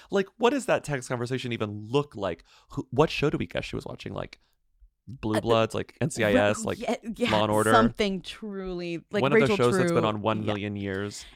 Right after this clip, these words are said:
Speaker 2: It's just weird because Rachel True is, like, conflating a lot of her experience with things that are just not really appropriate in terms of, like, what she's experiencing, you know?
Speaker 1: <laughs>
Speaker 2: She's like,
Speaker 1: Yeah.
Speaker 2: "Hashtag Get Out," you know, like, the movie, "of my
Speaker 1: Mm-hmm.
Speaker 2: lap," meaning this woman is just sitting next to her. Is
Speaker 1: Mm-hmm.
Speaker 2: it,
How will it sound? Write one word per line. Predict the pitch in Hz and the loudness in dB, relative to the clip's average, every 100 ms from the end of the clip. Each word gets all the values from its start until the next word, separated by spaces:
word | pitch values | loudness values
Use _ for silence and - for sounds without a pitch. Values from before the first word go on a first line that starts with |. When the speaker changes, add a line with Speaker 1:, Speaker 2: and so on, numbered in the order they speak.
| _ | _
Speaker 2:
It's | 359 | 0
just | 466 453 285 | 0 0 0
weird | 262 247 226 | 2 2 0
because | 220 226 202 - | -4 -4 -4 -2
Rachel | 214 262 269 | -2 -2 -4
True | - 208 | -2 -2
is, | 196 180 | 0 -2
like, | 175 175 - | -2 -4 -4
conflating | 196 175 - 175 165 180 | -6 -6 -4 -2 0 0
a | 175 | 2
lot | 165 165 | 2 2
of | - | 0
her | 165 | -4
experience | - - 160 160 - | -4 -2 0 0 0
with | 170 | -2
things | - 160 156 | 0 -2 0
that | 170 | 0
are | 160 | 0
just | 156 - | -2 -4
not | 165 151 143 - | 0 4 4 2
really | 160 160 - | -6 -6 -8
appropriate | - - 156 180 175 175 | -6 -4 -4 -4 -2 -2
in | 165 | -4
terms | 151 160 147 | -4 -4 -6
of, | 156 | -4
like, | 151 143 | -4 -6
what | 151 151 - | -2 -2 0
she's | 156 | -4
experiencing, | - - 151 147 180 208 240 247 | -4 -6 -4 0 -2 0 4 6
you | 262 | 8
know? | 254 262 262 - - | 8 6 4 0 -14
Speaker 1:
<laughs> | - | -2
Speaker 2:
She's | - 262 | 2 6
like, | 240 | 6
Speaker 1:
Yeah. | - 226 | 8 8
Speaker 2:
"Hashtag | 233 269 220 170 | 8 4 4 4
Get | 196 185 | 4 6
Out," | - 160 220 - | 8 6 6 2
you | 202 | 2
know, | 175 | 2
like, | 170 - | 2 0
the | |
movie, | 170 160 170 196 | 2 2 2 0
"of | - 175 | 6 6
my | 170 160 | 6 2
Speaker 1:
Mm-hmm. | 160 | 4
Speaker 2:
lap," | 131 139 214 180 | 6 6 4 -2
meaning | 180 180 185 | 0 2 2
this | 175 - | -2 0
woman | 190 185 | 2 2
is | |
just | 185 202 - | 2 0 2
sitting | 180 175 151 165 | 2 2 0 0
next | 160 - | -2 -2
to | 226 | -2
her. | 269 330 330 _ _ _ _ - - | 0 0 -4 _ _ _ _ -20 8
Is | 466 554 | 10 10
Speaker 1:
Mm-hmm. | 508 | 6
Speaker 2:
it, | 480 | 4